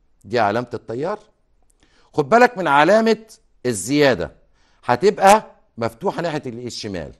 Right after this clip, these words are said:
يبقى اللي مفتوح ناحية الشمال ده زيادة، لو ناحية اليمين تبقى نقص التيار. تمام؟ الرموز دي مهمة جدًا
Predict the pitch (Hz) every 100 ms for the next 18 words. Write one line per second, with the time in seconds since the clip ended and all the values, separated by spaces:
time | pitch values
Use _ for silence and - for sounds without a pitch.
0 | _ _ - 98 101 98 90 156 139 139
1 | 131 123 - 139 180 160 123 107 92 65
2 | - _ _ _ - 85 101 120 110 98
3 | 90 92 104 104 95 _ _ _ - 90
4 | 82 104 131 - - - 95 - 71 58
5 | 57 _ _ _ _ _ _ _ 82 95
6 | 131 165 - _ _ _ _ _ 95 90
7 | 98 117 95 101 95 101 90 143 - 170
8 | 185 147